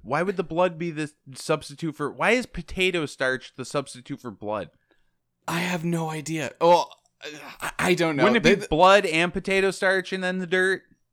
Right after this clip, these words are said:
Speaker 2: Yeah.
Speaker 1: Right?
Speaker 2: Yeah.
Speaker 1: They don't even get their fucking lies right. Why, why would it be blood? Blood to potato starch is not a one-to-one fucking exchange.
Speaker 2: I don't know. I just
Speaker 1: Also, I love this part.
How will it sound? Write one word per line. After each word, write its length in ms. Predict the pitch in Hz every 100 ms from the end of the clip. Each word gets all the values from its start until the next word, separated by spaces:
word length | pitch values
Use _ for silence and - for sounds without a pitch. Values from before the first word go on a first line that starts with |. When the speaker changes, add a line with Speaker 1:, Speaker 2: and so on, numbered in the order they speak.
| _
Speaker 2:
Yeah. 380 | 143 147 113 120 _ _ _ _ _ _ _ _ _ _ _
Speaker 1:
Right? 400 | 120 165 190 - _ _
Speaker 2:
Yeah. 280 | 147 214 240
Speaker 1:
They 140 | 190
don't 200 | 196 226
even 200 | 247 226
get 160 | 196 196
their 120 | 190
fucking 320 | 160 185 175 165
lies 420 | 139 151 160 131
right. 280 | 92 80 -
Why, 240 | - 127
why 340 | - 147 165 190
would 180 | 214 202
it 120 | 156
be 100 | 175
blood? 560 | 147 135 160 165 156 - _ _ -
Blood 420 | 165 208 208 185
to 80 | 202
potato 360 | 180 185 175
starch 340 | 160 151 131 127
is 100 | 123
not 160 | 135
a 40 | 143
one-to-one 680 | 127 135 135 120 131 127
fucking 560 | 123 127 123 131 123 117
exchange. 720 | 95 113 - 117 107 82 - _ - - _ _ _ _ _ _ _ _ _ - - - - -
Speaker 2:
I 80 | 160
don't 80 | 180
know. 80 | 165
I 100 | 160
just 200 | 165 196
Speaker 1:
Also, 100 | 220
I 40 |
love 280 | 185 175 156
this 200 | 139 160
part. 360 | - 107 90